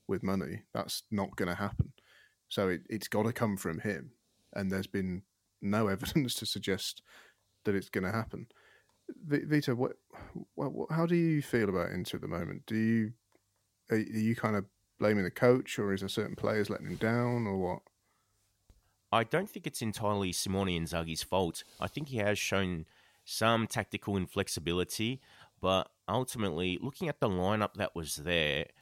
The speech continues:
Speaker 2: I think there is quite a few personnel issues. I mean, the idea of Matteo Darmian playing as a,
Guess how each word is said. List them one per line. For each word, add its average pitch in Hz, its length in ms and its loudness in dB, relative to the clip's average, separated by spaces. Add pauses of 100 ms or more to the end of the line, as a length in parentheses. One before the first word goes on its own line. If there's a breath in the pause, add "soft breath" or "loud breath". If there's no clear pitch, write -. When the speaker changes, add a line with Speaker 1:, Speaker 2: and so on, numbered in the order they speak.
(200 soft breath)
Speaker 2:
I 90 120 0
think 107 300 -2
there 90 100 4
is 90 380 2
quite 87 260 2
a 80 40 0
few 82 340 -2
personnel 82 640 -2
issues. 71 500 -6
I 73 60 -6
mean, 76 160 -4
the 85 100 0
idea 104 540 2
of 78 240 2 (380)
Matteo 95 380 -2
Darmian 87 480 -2
playing 85 360 -4
as 78 180 -6
a, 76 240 -2